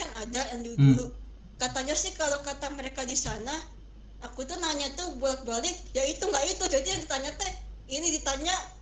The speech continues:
Speaker 1: nanti mungkin dua minggu ke depan atau bulan depan, itu lagi nanyanya.
Speaker 2: Itu lagi,
Speaker 1: "Eh,
Speaker 2: oh.
Speaker 1: Kak, izin nanya, ini aku mau pamerin project ini."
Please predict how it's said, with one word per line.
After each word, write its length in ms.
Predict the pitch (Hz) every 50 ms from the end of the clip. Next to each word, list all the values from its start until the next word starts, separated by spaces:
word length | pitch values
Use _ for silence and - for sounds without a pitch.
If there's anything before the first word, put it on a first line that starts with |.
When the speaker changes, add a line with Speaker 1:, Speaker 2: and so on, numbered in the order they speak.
| - - -
Speaker 1:
nanti 240 | - 285 - 392 403 - - - -
mungkin 400 | - 277 294 - 277 277 370 415 - 214 - - - - - - - - - - - - - 233
dua 160 | 254 294 294
minggu 240 | 285 294 294 302 302
ke 160 | - 262 226
depan 320 | 254 247 - 311 330 339 320 311
atau 240 | 302 311 294 269 - - - - - - 196 208 214 - - - - 214
bulan 320 | 220 269 294 294 285 320
depan, 320 | 247 262 262 - 320 349 - - - - - - - - - - - - - - - - - - - - - 294
itu 160 | 302 - 392 392
lagi 240 | 349 339 - - 359
nanyanya. 240 | - - - 139 123
Speaker 2:
Itu 160 | - 143 131
lagi, 480 | 131 127 123 123 123 120 117 117 117 -
Speaker 1:
"Eh, 80 | 123
Speaker 2:
oh. 880 | 123 120 117 113 113 113 113 110 110 110 110 - 107 - 214 214 214 220 - -
Speaker 1:
Kak, 400 | 339 359 - - - - - -
izin 320 | 302 294 - 294 302 302
nanya, 320 | 285 277 285 311 330 339 330 - 120 - - - - - - 143
ini 320 | - - 151 139 - - - - - - - - - - - -
aku 240 | - 277 - 349 370 349
mau 240 | 339 320 311 320 -
pamerin 480 | 302 294 302 294 285 311 330 320 - -
project 320 | - 269 262 269 269 269 - 302
ini." 320 | 320 330 330 330 - -